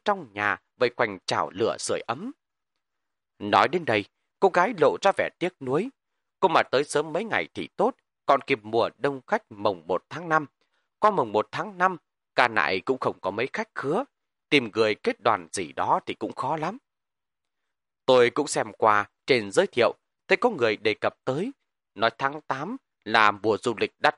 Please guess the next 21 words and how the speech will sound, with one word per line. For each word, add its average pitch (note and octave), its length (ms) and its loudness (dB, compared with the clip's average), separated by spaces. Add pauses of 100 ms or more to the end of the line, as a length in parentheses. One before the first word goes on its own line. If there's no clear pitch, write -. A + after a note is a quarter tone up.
khách - 220 -8
nhất G3 260 -4
của A2+ 160 2
Cà A#2 140 -2
Nại. G#2 260 -2 (480)
Bây A#2+ 160 2
giờ F2+ 320 2
ít C#3+ 180 -4
người G#2+ 200 0
lắm D3 220 -6
sao?" F3+ 300 -6 (840)
"Ít B2 180 0 (100)
lắm, C3+ 320 -4 (420)
mỗi C#3 140 6
quán D#3 300 2
trọ F#2 260 4
cũng D3 180 -8
chưa C3+ 140 0
được G2+ 220 -6
mấy C#3 140 0
người B2 240 -4